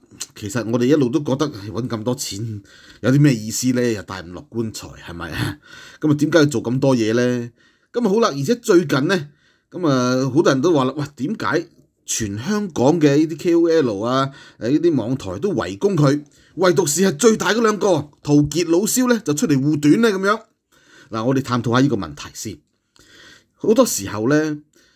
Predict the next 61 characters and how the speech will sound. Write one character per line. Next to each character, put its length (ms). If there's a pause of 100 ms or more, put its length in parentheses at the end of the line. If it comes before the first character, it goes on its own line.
(180)
誒， 340 (600)
有 180
呢 60
個， 300
有 260
句 100
說 160
話 140
叫 80
做 100
呢， 160
「物 340
以 140
類 380
聚， 280 (220)
人 380
以 200
群 360
分。」 340 (880)
同 260 (120)
佢 120
哋 160
同 220
情 180
佢 160
哋 140
嘅， 220
或 100
者 140
呢， 260
支 240
持 160
佢 160
哋 80
嘅 80
論 220
點 140
嘅 40
人 140
呢， 160 (380)
好 140
多 120
時 200
候 220 (180)
佢 140
哋 140
嗰 100
個 60
思 260
維 140
好 240 (120)
一 60
致， 140 (120)
佢 140
哋 80
諗 200
嘅 180
嘢 20
好 100
一 60
致， 300